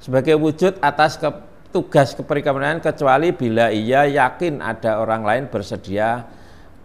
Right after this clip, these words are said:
dan mampu untuk memberikan. Ya, sudah, lanjut. Nanti ada beberapa slide lagi. Ini kewajiban dokter, baik kewajiban terutama pada teman sejawat,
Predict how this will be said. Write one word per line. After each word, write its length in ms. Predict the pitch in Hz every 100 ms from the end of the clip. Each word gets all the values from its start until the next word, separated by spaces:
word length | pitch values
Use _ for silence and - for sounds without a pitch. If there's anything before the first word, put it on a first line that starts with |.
| - - -
dan 220 | 101 101
mampu 400 | 117 107 104 156
untuk 500 | 127 73 101 104 90
memberikan. 480 | 101 92 95 90 85 - - - - - - 87
Ya, 260 | 87 71 - -
sudah, 240 | 95 117
lanjut. 400 | 87 90 104 131 - - - -
Nanti 140 | 113
ada 140 | 110 104
beberapa 320 | 95 98 92
slide 160 | 98 95
lagi. 280 | 92 117 147 147 - - 117
Ini 100 | 135
kewajiban 500 | 139 127 - - -
dokter, 720 | 113 110 - 143 156 170 165 - - - 98
baik 160 | 104
kewajiban 640 | 131 123 117 113 127 123 -
terutama 880 | 117 117 120 123 135 127 117 85
pada 480 | - 120 - 110 101
teman 240 | 110 110 110
sejawat, 960 | 131 - 101 101 127 151 170 - -